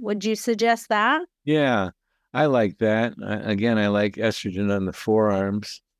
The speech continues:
Speaker 1: Uh-huh.
Speaker 2: And, um, you
Speaker 1: So
Speaker 2: know,
Speaker 1: put the
Speaker 2: it's, it's also
Speaker 1: testosterone
Speaker 2: not,
Speaker 1: on the
Speaker 2: it's also,
Speaker 1: stomach?
Speaker 2: yeah, it's also not a big deal. So maybe you need to, uh,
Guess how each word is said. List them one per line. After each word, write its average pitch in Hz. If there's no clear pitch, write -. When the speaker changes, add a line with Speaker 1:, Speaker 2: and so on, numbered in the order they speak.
Speaker 1:
Uh-huh. 208
Speaker 2:
And, 196
um, 95
you 127
Speaker 1:
So 127
Speaker 2:
know, 135
Speaker 1:
put -
the -
Speaker 2:
it's, -
it's 123
also 165
Speaker 1:
testosterone 131
Speaker 2:
not, 127
Speaker 1:
on -
the 131
Speaker 2:
it's 123
also, 170
Speaker 1:
stomach? -
Speaker 2:
yeah, 151
it's 117
also 180
not 120
a 110
big 95
deal. 107
So 117
maybe 127
you 117
need 117
to, 101
uh, -